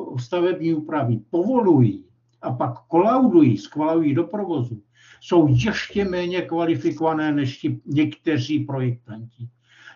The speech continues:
Takže tady je obrovský kus naší práce a zase je potřeba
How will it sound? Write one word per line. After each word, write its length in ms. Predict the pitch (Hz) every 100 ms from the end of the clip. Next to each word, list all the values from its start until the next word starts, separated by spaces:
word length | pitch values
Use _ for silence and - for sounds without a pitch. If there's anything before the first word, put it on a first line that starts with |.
| -
Takže 480 | 151 123 170 - - -
tady 280 | 165 175 190
je 200 | 170 -
obrovský 880 | 160 147 151 185 180 - 180 165
kus 220 | 151 135 -
naší 300 | 170 - 135
práce 640 | 139 139 139 123 165 -
a 120 | 156
zase 320 | 131 202 -
je 80 | 180
potřeba 720 | 135 160 - 185 170 170